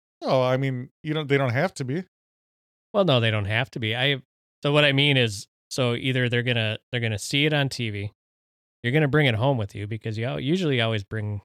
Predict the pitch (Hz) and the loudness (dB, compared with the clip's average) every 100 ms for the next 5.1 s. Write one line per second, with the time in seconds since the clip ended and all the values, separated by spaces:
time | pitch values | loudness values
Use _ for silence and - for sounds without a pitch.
0 | - 110 - 127 104 95 98 92 - _ | -10 -10 -6 -6 -6 -8 -12 -16 -16 _
1 | - 107 101 98 107 95 - _ - 98 | -8 -6 -4 -4 -6 -6 -12 _ -12 -8
2 | 101 107 104 107 104 104 - 98 113 107 | -6 -6 -6 -8 -8 -8 -8 -10 -8 -8
3 | 101 101 95 95 156 131 135 127 - 131 | -8 -10 -6 2 4 4 2 0 2 0
4 | 113 117 107 107 117 - 120 143 131 139 | 2 0 0 0 -2 -4 -6 -4 -4 -6
5 | 160 | -8